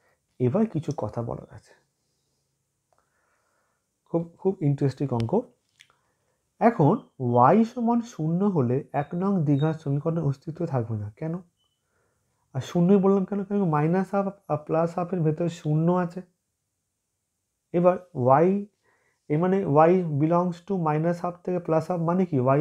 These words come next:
সমান শূন্য হবে, হ্যাঁ কি না? y belongs to minus half থেকে plus half মানে কি? y শূন্য হবে। এইবার যদি y শূন্য হয়ে যায়, তো এক নম্বর সমীকরণে যদি y এর জায়গায় শূন্য এখানে বসাই, তাহলে কি এটা দ্বিঘাত সমীকরণ আর থাকবে?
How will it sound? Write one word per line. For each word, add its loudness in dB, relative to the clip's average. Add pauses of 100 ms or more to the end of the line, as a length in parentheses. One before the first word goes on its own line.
সমান -2
শূন্য 0 (140)
হবে, 0 (520)
হ্যাঁ -4
কি -2
না? -2 (960)
y 4 (140)
belongs 0 (100)
to 0 (560)
minus 2
half -6
থেকে -2
plus -2
half -2
মানে 2
কি? 0 (180)
y 2 (140)
শূন্য -2 (160)
হবে। -4 (580)
এইবার 2 (480)
যদি 6 (220)
y 6 (120)
শূন্য -2 (100)
হয়ে 0
যায়, 0 (100)
তো -14 (200)
এক -6 (120)
নম্বর 0
সমীকরণে 0
যদি 0 (160)
y 4
এর 0
জায়গায় -2
শূন্য -4 (100)
এখানে -4
বসাই, 0 (540)
তাহলে 0
কি 2
এটা -2 (160)
দ্বিঘাত 0
সমীকরণ -4
আর -4 (120)
থাকবে? 2